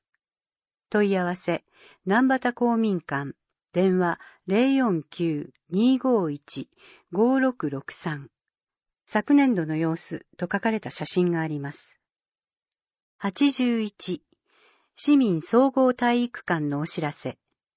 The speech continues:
電話零四九二五一五五五五。フラワーアレンジメント教室。時、内容。丸一、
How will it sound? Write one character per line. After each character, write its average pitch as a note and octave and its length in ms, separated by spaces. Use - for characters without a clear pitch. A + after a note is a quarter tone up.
電 G3+ 300
話 F3 220
零 B3 280
四 G#3+ 280
九 D#3 440
二 B3 300
五 A3 320
一 - 420
五 B3+ 300
五 A3+ 320
五 F3 300
五。 D3+ 420
フ G3 140
ラ C4+ 200
ワ C4 380
ー F3+ 60
ア F3+ 60
レ A#3+ 140
ン C4 100
ジ A#3+ 120
メ A#3 180
ン G#3+ 60
ト G3 160
教 E3 280
室。 - 340
時、 G3 400
内 E3+ 300
容。 D3+ 360
丸 G#3+ 300
一、 G3+ 440